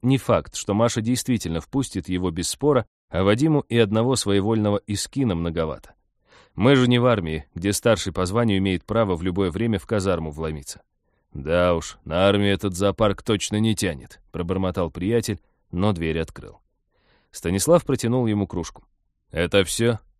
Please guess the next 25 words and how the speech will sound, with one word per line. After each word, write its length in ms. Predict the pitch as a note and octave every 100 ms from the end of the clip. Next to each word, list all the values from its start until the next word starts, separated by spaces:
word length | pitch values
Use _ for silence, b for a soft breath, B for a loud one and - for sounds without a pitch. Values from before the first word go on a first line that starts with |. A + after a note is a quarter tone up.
| _
саркастически 800 | - E2 G2+ F#2 A2 - - F2
поинтересовался 680 | F#2 F2 F2+ D#2+ E2+ E2 D#2+
спецагент. 640 | - D2+ D2+ D2+ - _ _ _ _
«Ну, 420 | D2+ E2 F#2 F#2+
могу 300 | F#2+ F2+ F2
ещё 240 | E2+ - D#2
за 120 | D#2+
печеньем 440 | - - D3+ C#3+
сходить». 360 | - F#2 D2+ - _ _ _ _ _ _ _
«Я 220 | D2 E2+
в 60 | F#2+
смысле, 460 | A2+ A2+ - G2 - _ _ _ _
ты 100 | E2
решил 300 | F2 - G#2+
поработать 520 | - G2+ G#2 G#2 F#2+ F2+
горничной?» 600 | B2+ A#2+ F2 - - _ _ _ _ _ _ _ -
«Нет, 300 | F#2+ A2+ C3
я 120 | A2+
решил 320 | G#2+ - E3
поработать 520 | A#2+ G2+ F2+ F#2 F#2
капитаном». 600 | - F2 F#2 - B1+ G1+ _ _ _
Стас 260 | - F#2+ F2+
присел 400 | G2+ F2 G2 F2
на 140 | F2
стул, 340 | - - C3